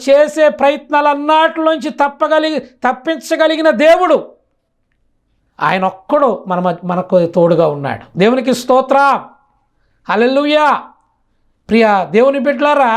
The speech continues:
ఈ వాక్యం ద్వారా ప్రయత్నిస్తూ ఒక్కడు, మేనల్లుడు ఒక్కడు నిలబడి పౌలు యొక్క విడుదలకు తాను ఏం చేయాలో, తాను ఎవరికి తెలియపరచాలో వారికి తెలియపరిచాడు. దేవుని బిడ్డలారా, నువ్వు ఒక్కడే ఉన్నావా?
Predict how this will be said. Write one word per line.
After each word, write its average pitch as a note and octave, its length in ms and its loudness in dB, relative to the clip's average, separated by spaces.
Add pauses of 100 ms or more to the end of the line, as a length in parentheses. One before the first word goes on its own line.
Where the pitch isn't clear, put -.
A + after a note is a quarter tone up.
(560)
ఈ F#3+ 40 -10
వాక్యం A3 380 -2
ద్వారా A3+ 240 2
ప్రయత్నిస్తూ G#3 500 -2
ఒక్కడు, D4 360 2
మేనల్లుడు D#4+ 560 0
ఒక్కడు E4 220 0
నిలబడి D#4 580 0 (1200)
పౌలు C#4+ 300 0
యొక్క C#4 320 0
విడుదలకు A#3+ 800 0 (880)
తాను B3+ 200 -2
ఏం C#4 260 0 (140)
చేయాలో, E4+ 420 4 (1400)
తాను D#4 260 0 (320)
ఎవరికి D4+ 380 0
తెలియపరచాలో E4+ 920 0 (1120)
వారికి F#3 200 -2
తెలియపరిచాడు. F3+ 720 -4 (880)
దేవుని G3+ 220 2
బిడ్డలారా, G#3 440 0
నువ్వు A3 220 -2
ఒక్కడే A3 260 0
ఉన్నావా? A3 400 2